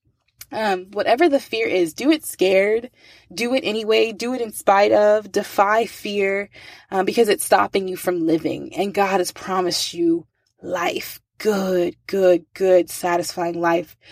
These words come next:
to the abundance till it overflows. And I want that for y'all. I want that for me,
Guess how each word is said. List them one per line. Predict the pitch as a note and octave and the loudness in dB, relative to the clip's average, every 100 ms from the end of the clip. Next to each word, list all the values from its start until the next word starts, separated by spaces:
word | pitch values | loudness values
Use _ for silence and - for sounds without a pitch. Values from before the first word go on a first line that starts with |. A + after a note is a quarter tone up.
| - - | -20 -16
to | F#3+ | -4
the | G3+ | -2
abundance | E3 F#3 F3+ E3+ E3 - | 2 4 4 2 0 -4
till | - - G#3 G3 | -10 0 4 4
it | |
overflows. | F3+ E3+ - - - - - - - - - | 4 0 -4 -8 -8 -6 -10 -16 -20 -20 -6
And | F#3+ | 0
I | G3 | 0
want | F3 F3 F3+ | 4 2 4
that | E3+ C3+ | 2 2
for | E3 | -4
y'all. | E3+ - | -4 -2
I | - | 0
want | G#3+ G3+ | 2 2
that | - | 0
for | E3 | 0
me, | E3 F#3 F3 | -2 0 -2